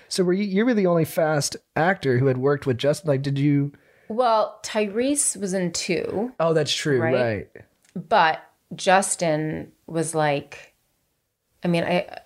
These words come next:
Speaker 2: I love him so much. He's so, that, that dude has so much integrity. If you watch his movies, and if you watch Nine, you'll see the, I'm completely blanking on his name, but a r-, really good actor from Annapolis is in Nine. Like, he's constantly recycling the people he's worked with. He's a
Speaker 1: Right.
Speaker 2: real,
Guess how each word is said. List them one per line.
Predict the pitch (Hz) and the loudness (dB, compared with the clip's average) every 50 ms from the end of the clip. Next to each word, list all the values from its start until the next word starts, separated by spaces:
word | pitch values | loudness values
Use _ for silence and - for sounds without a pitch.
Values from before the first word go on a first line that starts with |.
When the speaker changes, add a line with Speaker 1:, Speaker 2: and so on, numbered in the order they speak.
| _ - | _ -2
Speaker 2:
I | 175 | 0
love | 180 175 170 170 165 | 0 2 2 2 2
him | 170 170 165 | 0 -2 -4
so | 160 - - 160 151 | -4 -4 -4 -4 -2
much. | 147 143 156 156 - - - | -2 -4 -4 -6 -6 -8 -6
He's | - 170 160 170 | -4 -4 -4 -4
so, | - - - - 190 175 175 180 180 - | -4 -4 -4 0 2 2 2 2 0 -2
that, | - 180 - 208 196 202 202 - | -8 -6 0 2 2 2 2 2
that | 226 240 240 | -2 0 0
dude | - 294 285 | 0 -2 0
has | 285 254 240 - | 0 0 0 0
so | - - 196 175 | 0 0 0 2
much | 180 202 196 - | 2 0 0 0
integrity. | 196 175 - 180 170 160 165 160 160 | -6 -4 -2 -2 -2 -2 -2 -2 -2
If | 156 - | -4 -4
you | 185 170 | -4 -2
watch | 160 175 175 214 214 - | 2 2 2 2 2 2
his | 262 233 180 | -2 0 0
movies, | 180 160 160 156 151 156 156 156 147 - - - _ _ _ _ _ _ _ _ _ _ _ _ _ - - - | 2 0 0 0 -2 -4 -6 -8 -8 -8 -10 -12 _ _ _ _ _ _ _ _ _ _ _ _ _ -12 -6 -2
and | 202 180 | 0 -2
if | 180 202 | 0 0
you | 196 180 | 2 4
watch | 175 180 180 - - | 4 4 2 0 -4
Nine, | 170 170 165 160 156 156 156 | -2 0 0 0 0 0 -2
you'll | 165 170 175 | -2 -2 -2
see | 170 - - - 185 170 165 165 165 160 160 - - - - - - _ _ _ - | -4 -4 -6 -4 -2 -2 0 0 0 -2 -4 -10 -20 -20 -20 -20 -20 _ _ _ -20
the, | - 156 - - - 190 175 - - - - - - - | -20 -18 -16 -8 -6 -6 -4 -4 -6 -10 -14 -14 -8 -6
I'm | 175 170 170 - - | -4 -4 -6 -8 -14
completely | - - 175 175 180 - 170 165 | -8 -8 -6 -4 -2 -2 -2 -2
blanking | 160 160 160 156 156 151 156 | -2 -2 -4 -4 -4 -4 -4
on | 147 151 | -4 -4
his | 156 160 170 | -4 -4 -2
name, | 156 147 143 143 143 | -2 -2 -2 -2 -2
but | 156 - - - | -4 -4 -6 -6
a | - - | -6 -6
r-, | 180 156 175 185 - - | -6 -4 -4 -8 -8 -8
really | 185 175 185 190 190 190 | -8 -2 0 0 2 2
good | 180 185 | 2 2
actor | 170 160 160 165 165 | 2 2 0 0 -4
from | 156 170 156 | -6 -4 -4
Annapolis | 151 151 143 147 147 170 165 143 - - | -2 -2 -2 -2 -2 -2 -4 -4 -4 -6
is | - 160 143 151 | -6 -4 -4 -2
in | 147 147 143 | -2 0 0
Nine. | 151 147 147 127 110 - - 165 | 0 0 -2 -2 -4 -6 -6 -4
Like, | 165 165 - | -4 -4 -4
he's | - - 185 180 | -6 -10 -10 -10
constantly | - - 202 196 208 208 - - - 196 185 175 | -6 0 2 2 2 2 0 -4 0 2 2 2
recycling | 165 160 170 175 165 - - 165 160 160 - 165 156 151 | 2 2 0 0 0 2 4 4 4 4 2 0 0 0
the | 151 147 | 0 -2
people | - 160 156 - 160 | -4 -6 -6 -4 -2
he's | 151 156 156 165 | -2 -2 -4 -2
worked | 165 160 160 156 | -2 -2 0 2
with. | 139 135 135 123 117 113 | 4 4 6 6 4 4
He's | 107 98 | 2 0
a | 170 | -4
Speaker 1:
Right. | 160 175 | -4 -4
Speaker 2:
real, | 185 190 190 180 170 165 | -4 -4 -4 -4 -6 -8